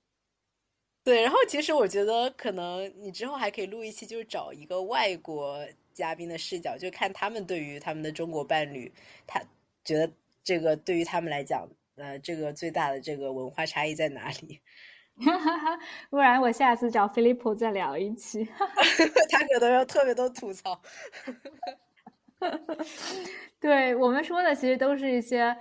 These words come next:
Speaker 2: 生活上的东西，然后今天肯定没时间就是深聊。我，我自己觉得另外一个大的是文化或政治上吧，政治上经常会有一些摩擦，
Speaker 1: 嗯。
Speaker 2: 特别是跟他，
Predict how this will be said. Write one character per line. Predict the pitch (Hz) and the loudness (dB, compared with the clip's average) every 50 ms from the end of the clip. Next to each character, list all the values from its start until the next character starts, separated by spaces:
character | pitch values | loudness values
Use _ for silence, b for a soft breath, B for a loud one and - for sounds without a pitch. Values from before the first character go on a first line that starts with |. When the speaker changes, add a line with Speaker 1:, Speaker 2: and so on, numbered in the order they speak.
| B B B _ | B B B _
Speaker 2:
生 | - - 294 302 311 302 | -8 -4 -2 -2 -2 -2
活 | - 220 202 214 | -2 -2 -2 -2
上 | 208 240 220 214 202 | -2 -2 -4 -4 -6
的 | 196 196 | -6 -6
东 | 214 208 202 208 220 | -6 -6 -6 -4 -6
西， | 214 - - 196 | -6 -6 -6 -6
然 | 190 180 175 185 190 190 196 | -6 -4 -4 -6 -6 -6 -4
后 | 214 240 240 220 220 220 220 B B B B | -2 0 2 2 2 0 -4 B B B B
今 | - 254 262 | -8 -2 2
天 | 254 262 277 277 | 2 4 4 4
肯 | 269 233 185 | 2 0 -2
定 | 196 214 | -4 -4
没 | 214 202 208 | -4 -4 -6
时 | 214 - 208 196 | -2 -2 -2 -2
间 | 202 - 220 214 220 220 226 | 0 -2 -2 -2 0 0 -2
就 | 226 226 220 | 0 0 -2
是 | 220 220 - 190 190 185 175 b b b b b _ | -2 -2 -4 -4 -4 -4 -6 b b b b b _
深 | - - 240 233 240 240 | -8 -4 -2 0 0 2
聊。 | 226 202 165 156 170 196 233 b b b b _ _ | 2 2 0 0 0 -2 -4 b b b b _ _
我， | - 214 196 - | -2 -2 -2 0
我 | 180 226 214 | 2 2 2
自 | 196 208 - 277 277 254 | 0 -2 -6 -6 -6 -4
己 | 254 220 196 | -2 -4 -4
觉 | 196 202 190 | -2 -2 -2
得 | 190 208 220 | 0 0 0
另 | 233 233 240 | 0 0 2
外 | 240 240 226 | 2 2 2
一 | 196 | 0
个 | 175 - 196 | -2 -4 -4
大 | 202 226 220 214 190 | 0 2 2 2 2
的 | 190 196 | 0 -2
是 | 190 - 202 | -4 -6 -6
文 | 196 190 175 202 | -6 -4 -6 -4
化 | 202 240 247 226 | -2 0 0 2
或 | 233 247 233 | 2 0 0
政 | 233 370 359 302 | 0 0 -2 -2
治 | 220 175 | -2 -4
上 | 165 - - - | -8 -12 -12 -12
吧， | 226 - - - - _ _ _ | -12 -12 -12 -14 -14 _ _ _
政 | - 277 254 | -2 0 0
治 | 220 196 | 2 0
上 | 190 202 185 185 | -2 -4 -6 -6
经 | - 202 190 | -6 -6 -6
常 | 185 175 180 | -6 -6 -6
会 | 202 208 185 185 185 180 | -6 -6 -6 -6 -6 -6
有 | 170 185 165 | -6 -6 -4
一 | 165 | -6
些 | 180 - 196 196 | -6 -8 -8 -8
摩 | 190 190 175 170 | -8 -6 -8 -8
擦， | - - - 180 190 | -10 -8 -8 -8 -6
Speaker 1:
嗯。 | |
Speaker 2:
特 | - - 311 | -4 -2 0
别 | 285 285 | 0 0
是 | 277 285 285 | 0 -2 -2
跟 | 277 277 262 269 | 0 2 2 2
他， | 254 - 269 262 269 285 | 2 2 2 4 4 2